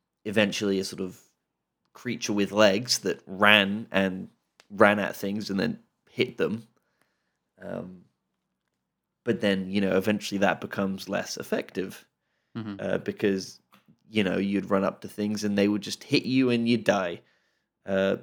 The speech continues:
Speaker 1: so then you literally have to evolve and make small changes, and then, you know, after a while you're no longer ramming, you know, you sort of make the horn shorter and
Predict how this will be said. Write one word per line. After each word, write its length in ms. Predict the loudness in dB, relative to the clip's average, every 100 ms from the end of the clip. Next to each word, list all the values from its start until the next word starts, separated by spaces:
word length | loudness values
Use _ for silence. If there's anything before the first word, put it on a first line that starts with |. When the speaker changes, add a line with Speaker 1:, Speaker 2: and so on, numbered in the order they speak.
| -8
Speaker 1:
so 160 | -4
then 320 | 0 2 0 -2
you 220 | -2 -2
literally 440 | 0 0 0 -2
have 200 | -2 -4
to 100 | -2
evolve 560 | 2 4 4 4 -4 -8
and 200 | -4 -2
make 200 | -2 -4
small 260 | -8 -6 -6
changes, 640 | -4 -8 -8 -6 -4 -4
and 160 | -10 -10
then, 240 | -12 -12 -18 _ _ _ _ _
you 120 | -6
know, 260 | -2 0
after 200 | -2 -2 0
a 40 |
while 240 | 2 2
you're 140 | 2 4
no 160 | 6
longer 280 | 6 6 6
ramming, 400 | 2 0 -6 -6
you 160 | -4 -2
know, 120 | -2
you 220 | -2 -4
sort 160 | -8 -6
of 120 | -4
make 240 | 0 -2 0
the 180 | -2 -2 _
horn 460 | _ -2 0 2 0
shorter 640 | 0 2 2 0 0 0 0
and 280 | -6 -14